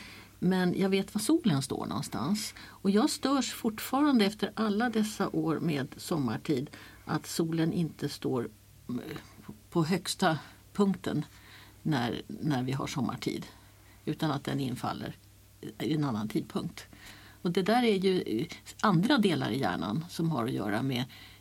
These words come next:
eh, registreringen av solhöjd och väderstreck och sånt. Och, eh, andra människor ha-, eh, har ju, saknar den orienteringen, den här, eh, orienteringen efter solhöjd helt och hållet.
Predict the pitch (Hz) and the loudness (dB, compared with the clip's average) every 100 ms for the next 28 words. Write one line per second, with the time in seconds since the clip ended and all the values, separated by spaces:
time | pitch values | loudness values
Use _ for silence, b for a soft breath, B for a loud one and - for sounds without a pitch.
0 | - 143 110 110 135 151 151 - 139 123 | -16 -8 -4 -2 0 0 0 -2 -2 -2
1 | 127 123 123 120 123 104 113 135 - - | -2 -2 -2 -2 -4 -4 -6 -6 -6 -6
2 | 131 - - 143 127 - - - 127 - | -8 -6 -4 -2 -2 -4 -6 -6 -8 -6
3 | - - 123 - 151 175 - 220 175 123 | -6 -6 -8 -4 -2 -2 -2 2 2 4
4 | 277 233 175 196 196 B B B - - | 4 4 2 0 -2 B B B -20 -16
5 | - 78 - - 220 220 202 190 175 170 | -10 -8 -8 -10 -6 -4 0 4 6 6
6 | 160 B B - - 214 - 185 170 123 | 4 B B -14 0 0 2 2 2 2
7 | 143 b b b b b b b - - | 0 b b b b b b b -18 -16
8 | - 175 185 180 170 180 240 175 127 107 | -4 2 6 6 6 6 6 4 4 2
9 | 135 139 131 143 123 B B B - 175 | 2 2 0 0 -2 B B B -6 -4
10 | 131 127 135 - 165 160 170 165 151 143 | -4 -4 -6 0 2 2 0 0 -2 -2
11 | - 151 151 113 214 - - 143 - 247 | -4 -4 -2 -4 -4 -6 -4 -4 -4 -4
12 | 285 - | -6 -8